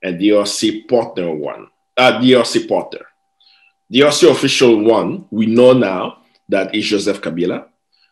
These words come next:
Uh, D R C Official t-, uh, Two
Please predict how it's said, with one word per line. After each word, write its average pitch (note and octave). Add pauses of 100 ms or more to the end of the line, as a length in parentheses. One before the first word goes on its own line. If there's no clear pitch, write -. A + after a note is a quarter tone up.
(180)
Uh, F#2+
D A2+
R A#2
C A2
Official -
t-, - (320)
uh, F2+
Two F#3+